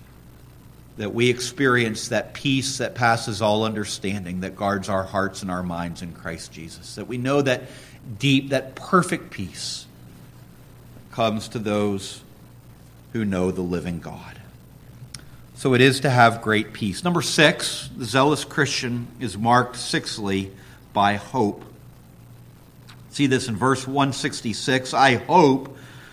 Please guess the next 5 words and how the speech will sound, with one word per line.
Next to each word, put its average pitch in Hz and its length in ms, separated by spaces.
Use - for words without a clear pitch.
for 127 200
your 131 300
salvation, 123 1040
O 113 100
Lord, 98 600